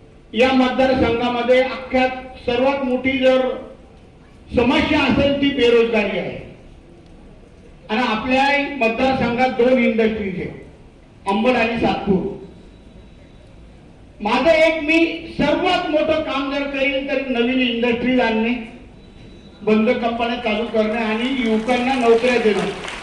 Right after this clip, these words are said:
महिलांना नोकऱ्या देणं हा माझा अख्खात मोठा उद्देश असणार आहे. कारण मला माहिती आहे नगरसेवक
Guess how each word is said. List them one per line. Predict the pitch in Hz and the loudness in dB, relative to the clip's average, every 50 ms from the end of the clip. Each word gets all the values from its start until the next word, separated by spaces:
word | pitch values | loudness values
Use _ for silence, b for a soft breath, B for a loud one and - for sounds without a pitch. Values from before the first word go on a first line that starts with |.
| - - - - 214 | -14 -14 -10 -2 0
महिलांना | 214 233 262 285 320 320 320 330 330 | 2 4 4 4 4 4 4 4 4
नोकऱ्या | 302 302 302 302 302 320 330 320 320 | 2 2 2 0 2 2 2 2 2
देणं | 311 311 311 320 | 2 2 2 2
हा | 320 - 302 302 | 2 2 0 0
माझा | 285 277 277 285 294 277 | -2 -2 -2 0 0 0
अख्खात | 262 233 - - 254 269 269 254 | -2 -2 -4 -4 -4 -4 -2 0
मोठा | 254 247 233 262 254 | -2 0 0 2 0
उद्देश | 240 233 233 240 226 220 208 | 0 0 2 2 2 2 2
असणार | 208 190 - - - 180 165 | 0 -4 -6 -6 -8 -8 -8
आहे. | - - - - - - - - - - - - - - - - - - - - - | -8 -10 -12 -14 -18 -18 -20 -20 -20 -20 -20 -20 -20 -20 -20 -20 -20 -20 -20 -8 -2
कारण | 254 262 294 | 0 0 2
मला | 302 320 320 330 339 320 | 2 2 2 4 4 4
माहिती | 320 320 320 320 330 269 214 | 2 2 2 2 2 0 0
आहे | - - - - - - - - - - - - - - - - | -2 -4 -8 -12 -14 -16 -20 -20 -20 -20 -20 -20 -20 -20 -12 -4
नगरसेवक | 214 233 262 269 311 330 320 320 320 311 285 285 302 320 320 320 | -2 0 2 2 2 2 2 0 0 0 0 2 2 2 2 0